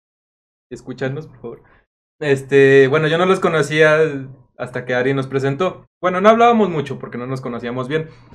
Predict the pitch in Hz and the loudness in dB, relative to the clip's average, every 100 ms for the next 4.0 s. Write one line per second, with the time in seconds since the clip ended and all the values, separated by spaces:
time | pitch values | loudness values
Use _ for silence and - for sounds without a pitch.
0 | - _ - 143 143 160 165 151 143 135 | -20 _ -12 -6 -2 0 0 -2 0 0
1 | 135 147 147 147 143 139 127 120 117 113 | 0 -2 -2 -2 -2 -2 -2 -6 -6 -6
2 | 117 123 135 143 151 147 143 135 135 131 | -6 -2 -2 -4 -6 -2 0 0 -2 -4
3 | 131 123 - - 135 135 135 190 175 202 | -6 -10 -14 -8 -4 -4 -4 -6 -6 -8